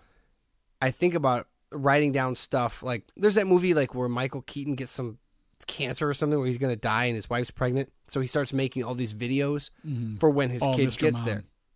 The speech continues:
Speaker 1: Uh, that's the one. No, wait, wait, wait, wait, wait. Duplicity.
Speaker 2: Uh, multiplicity.
Speaker 1: Multiplicity. <laughs> Yeah, yeah. Wait.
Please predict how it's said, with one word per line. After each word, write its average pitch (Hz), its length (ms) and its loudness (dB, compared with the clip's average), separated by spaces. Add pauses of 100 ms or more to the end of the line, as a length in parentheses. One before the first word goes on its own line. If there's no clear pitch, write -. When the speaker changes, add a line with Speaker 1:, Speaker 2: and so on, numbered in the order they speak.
(160)
Speaker 1:
Uh, 131 600 0 (220)
that's 143 240 0
the - 140 -2
one. 143 160 2 (240)
No, 165 120 6
wait, 156 140 8
wait, 135 160 0
wait, 127 180 2
wait, 113 120 -4
wait. 107 220 -4 (520)
Duplicity. 139 580 0
Speaker 2:
Uh, 127 100 -2 (180)
multiplicity. 117 1160 -6
Speaker 1:
Multiplicity. 139 880 0
<laughs> - 20 -6
Yeah, 147 220 6
yeah. 127 240 2
Wait. 120 240 -2